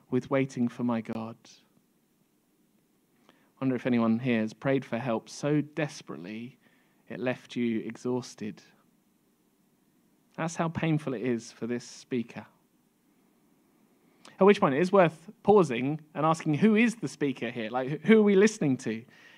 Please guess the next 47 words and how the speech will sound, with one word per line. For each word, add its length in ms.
And 80
if 80
you 60
look 180
right 200
at 80
the 80
start 320
of 0
the 180
t-, 160
psalm 360
in 80
those 160
little 160
capital 360
letters, 460
you 100
get 220
the 100
heading 480
of 380
David. 580
You 60
get 140
the 40
tune 280
as 120
well, 200
but 120
we 60
don't 140
know 100
about 160
that. 160
But 220
the, 140
the 160
heading 260
of 300
David 440
tells 260
you 200
it's 180
King 440
David 560
speaking. 680